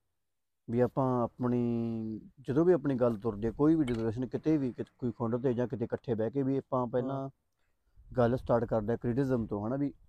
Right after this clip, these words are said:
Speaker 1: ਇੱਥੇ
Speaker 2: ਹਾਂ।
Speaker 1: ਆਹ ਮਾੜਾ ਹੋ ਗਿਆ, ਆਪਾਂ ਆਹ ਮਾੜਾ ਕਰਤਾ, ਆਹ ਮਾੜਾ ਹੋ ਰਿਹਾ, ਕੈਨੇਡਾ 'ਚ ਆਹ ਹੋ ਗਿਆ, ਬੁਰਾ ਹਾਲ, ਜੇ ਵੋ,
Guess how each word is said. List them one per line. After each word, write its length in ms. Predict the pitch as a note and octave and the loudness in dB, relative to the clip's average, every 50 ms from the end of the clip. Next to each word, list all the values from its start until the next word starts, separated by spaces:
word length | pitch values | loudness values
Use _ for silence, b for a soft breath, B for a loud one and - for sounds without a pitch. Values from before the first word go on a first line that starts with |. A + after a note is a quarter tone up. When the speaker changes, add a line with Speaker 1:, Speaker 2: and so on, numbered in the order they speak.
| - | -6
Speaker 1:
ਇੱਥੇ 300 | C#3 B2+ - C3+ B2+ - | -6 -4 -2 0 0 0
Speaker 2:
ਹਾਂ। 0 | A#2 A#2 | 0 0
Speaker 1:
ਆਹ 200 | A#2+ A#2 C3+ D3 | 0 0 2 2
ਮਾੜਾ 320 | C#3 A#2+ G#2+ G#2 G#2 G#2 G#2 | 2 2 2 2 2 2 0
ਹੋ 160 | G2+ G#2 G2+ | 0 -2 -2
ਗਿਆ, 160 | G2+ G2+ G2 G2 - - | -2 -2 -4 -4 -4 -6
ਆਪਾਂ 280 | - - _ - A2+ - - | -6 -4 _ -6 -6 -4 -4
ਆਹ 140 | A#2 A#2 A#2+ | -4 -4 -2
ਮਾੜਾ 280 | A2 G2+ G2+ G2+ G2+ | -2 -2 -2 -2 -2
ਕਰਤਾ, 340 | F#2 G2+ G2 - - A2 G2+ | -4 -4 -8 -6 -4 -4 -4
ਆਹ 100 | G#2+ A2 | -4 -2
ਮਾੜਾ 300 | G#2+ G#2 G2+ G2+ G2 G2 | -2 -2 -2 -2 -2 -2
ਹੋ 160 | F#2+ G2 G2+ | -2 -4 -4
ਰਿਹਾ, 120 | G#2 G#2+ G#2 | -4 -4 -4
ਕੈਨੇਡਾ 340 | - A2 G#2 F#2 G2 G#2 | -4 -4 -4 -4 -4 -6
'ਚ 100 | G2+ G2+ - - | -6 -8 -10 -8
ਆਹ 180 | A2+ A2 A2+ | -6 -6 -6
ਹੋ 120 | A2+ A2 G2+ | -4 -6 -6
ਗਿਆ, 120 | G#2 G2+ | -6 -6
ਬੁਰਾ 280 | F#2 F#2 G2+ G2 G2 G2 | -6 -6 -6 -6 -6 -4
ਹਾਲ, 220 | G2+ G2+ F#2+ F#2 | -4 -6 -6 -6
ਜੇ 200 | F#2 G2 G#2+ A2+ | -8 -8 -8 -8
ਵੋ, 300 | G#2+ G2+ G2+ G#2 A2+ A2+ | -6 -4 -4 -4 -4 -6